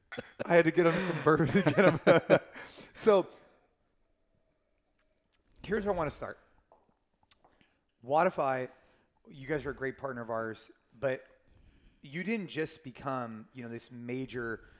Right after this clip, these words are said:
um, juggernaut in the functional training space for gyms. You,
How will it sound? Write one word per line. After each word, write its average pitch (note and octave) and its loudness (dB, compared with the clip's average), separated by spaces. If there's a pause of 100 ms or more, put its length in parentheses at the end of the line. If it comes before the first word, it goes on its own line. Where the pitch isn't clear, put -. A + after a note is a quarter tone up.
(220)
um, G#2+ -12 (720)
juggernaut B2 -6 (140)
in A#2+ -10
the A#2 -8
functional B2 -12
training A#2+ -12
space A2 -16
for A#2 -16
gyms. G#2 -18 (420)
You, D3+ -8